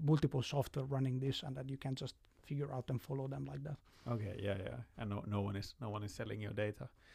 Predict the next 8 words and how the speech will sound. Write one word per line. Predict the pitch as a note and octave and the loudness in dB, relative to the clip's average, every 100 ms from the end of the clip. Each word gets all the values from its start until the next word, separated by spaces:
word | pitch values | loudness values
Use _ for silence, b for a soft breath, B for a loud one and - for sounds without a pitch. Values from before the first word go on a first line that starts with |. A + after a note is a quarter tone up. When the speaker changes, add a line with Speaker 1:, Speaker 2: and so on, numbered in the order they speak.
| b b b - | b b b -6
Speaker 2:
data | G#2+ G2+ | -4 -4
forward, | F#2 A#2 - - | -4 -6 -6 -8
and | - G2+ - - - _ - - - - A#3 G3 | -10 -12 -14 -20 -20 _ -20 -20 -14 0 2 4
Speaker 1:
Well, | D#3+ D#3 | 6 8
they | D#3 D3+ | 8 8
really | C#3+ D#3+ D3+ | 6 6 6
can't, | - F3 D3+ C3+ | 6 6 6 4
since | - C#3+ | 2 0